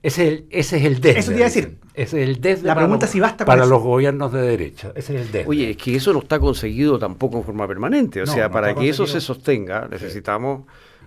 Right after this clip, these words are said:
Speaker 3: una reforma tributaria y probablemente una reforma laboral.
Speaker 1: Sí.
Speaker 3: Entonces, eh, el, el, a mí me parece que ahí está la llave, porque sin eso, porque, a ver, u-, este gobierno lo que tiene que hacer es interpretar,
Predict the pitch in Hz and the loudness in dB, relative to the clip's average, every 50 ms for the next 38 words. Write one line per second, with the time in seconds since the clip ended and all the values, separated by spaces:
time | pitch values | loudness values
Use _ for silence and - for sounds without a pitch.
0 | - - - - 110 107 113 104 101 95 - 113 110 110 117 113 110 101 98 92 | -20 -20 -16 -12 -10 -10 -10 -10 -12 -10 -8 -6 -6 -6 -6 -6 -6 -8 -8 -10
1 | 90 90 90 90 90 - - - 110 110 143 160 240 202 135 107 95 87 82 - | -12 -14 -16 -18 -20 -18 -14 -10 -8 -6 -4 -2 0 0 0 -2 -4 -8 -10 -14
2 | - - - _ - - - - _ - - 101 95 98 95 92 110 120 117 107 | -16 -20 -20 _ -20 -20 -20 -20 _ -16 -16 -12 -10 -8 -6 -4 -4 -4 -4 -6
3 | 113 - 123 113 107 104 92 101 107 101 98 95 95 98 113 147 233 247 185 104 | -8 -8 -8 -8 -8 -10 -10 -10 -10 -10 -10 -10 -8 -6 -6 -4 -2 -4 -4 -4
4 | 95 - - - _ - - - - - - - - 143 147 - 160 135 - - | -8 -12 -20 -20 _ -20 -20 -20 -18 -16 -12 -8 -6 -4 -2 -2 -4 -4 -6 -6
5 | 123 113 - - - 117 110 104 - - - 104 104 - - 107 131 196 269 262 | -8 -8 -8 -10 -10 -12 -12 -12 -14 -16 -14 -14 -14 -12 -10 -4 -2 0 2 2
6 | 180 143 165 120 120 117 120 - - 113 92 92 92 117 165 175 117 90 87 85 | 2 0 0 -2 -2 -2 -2 -2 -4 -4 -4 -4 -4 -4 -2 -2 -2 -4 -4 -8
7 | 85 82 - 110 104 - - 104 - - 233 214 214 196 196 - - - - 151 | -10 -12 -10 -12 -12 -10 -10 -10 -8 -4 -2 2 2 2 0 0 -6 -8 -8 -6
8 | 135 151 - - 135 113 - - - 95 - - - - - 320 285 233 233 233 | -6 -4 -2 0 0 0 0 -4 -10 -10 -8 -8 -8 -4 -4 -2 0 0 0 0
9 | 233 214 190 147 143 147 180 175 156 160 156 180 165 151 135 143 127 104 - - | 0 0 0 -2 -4 -4 -4 -2 -2 -2 -2 -2 -4 -2 -2 -2 -4 -2 -4 -6
10 | - - 117 123 127 247 175 - - | -6 -6 -8 -6 -4 -4 -6 -6 -8